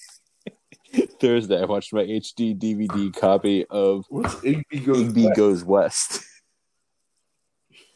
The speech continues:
Speaker 2: Yeah,
Speaker 1: Oh, no, it's
Speaker 2: Fievel
Speaker 1: Igby,
Speaker 2: Goes
Speaker 1: is it Igby
Speaker 2: West.
Speaker 1: Goes Down?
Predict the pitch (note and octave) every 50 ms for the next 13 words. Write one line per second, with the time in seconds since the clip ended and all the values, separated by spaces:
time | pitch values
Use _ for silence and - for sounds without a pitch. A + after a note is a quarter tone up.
0 | _ - - D4 B3+ B3 A#3 - G#2+ - - - - - - C3 D#3+ G3+ A3+ A3
1 | A#3 G#3+ D3 - - G#3+ G3+ F3 G3 G#3 - - E3+ C#3+ F4 - - F4+ - -
2 | A3 F3+ E3 G3+ F#3+ F3+ D3+ - C3+ C3 C3+ D3+ F#3+ G#3+ C4+